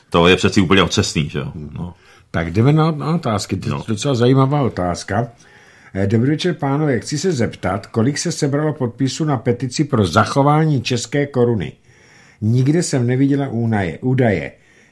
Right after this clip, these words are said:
Speaker 2: Jinak přeji Tomiovi pevné nervy v Poslanecké sněmovně. Přeje Zuzana Vítová a dodává,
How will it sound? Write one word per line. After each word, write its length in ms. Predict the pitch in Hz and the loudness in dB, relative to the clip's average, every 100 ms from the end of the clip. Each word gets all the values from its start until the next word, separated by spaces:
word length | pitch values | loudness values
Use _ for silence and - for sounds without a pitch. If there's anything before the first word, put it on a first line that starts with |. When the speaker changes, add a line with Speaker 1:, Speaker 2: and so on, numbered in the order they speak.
| - | -6
Speaker 2:
Jinak 240 | 117 135 | -4 -4
přeji 260 | - 160 139 | -4 -2 -2
Tomiovi 480 | 127 123 139 147 143 | 0 0 2 2 0
pevné 360 | 143 139 135 | 0 0 0
nervy 300 | 120 117 135 | 0 0 -2
v 40 | 127 | -2
Poslanecké 680 | 127 - 131 131 - 139 | -6 -4 -4 -4 -4 -4
sněmovně. 640 | 131 - 110 131 127 92 71 _ _ _ _ - _ | -2 -2 0 0 0 -2 -6 _ _ _ _ -20 _
Přeje 540 | - 117 120 107 98 92 | -2 2 4 2 -2 -6
Zuzana 420 | 90 107 127 131 | -4 -2 0 0
Vítová 440 | 107 95 107 110 | -2 -2 -2 0
a 120 | 127 147 | 0 0
dodává, 840 | 120 92 87 85 82 82 87 | 0 0 -2 -2 -2 -2 -2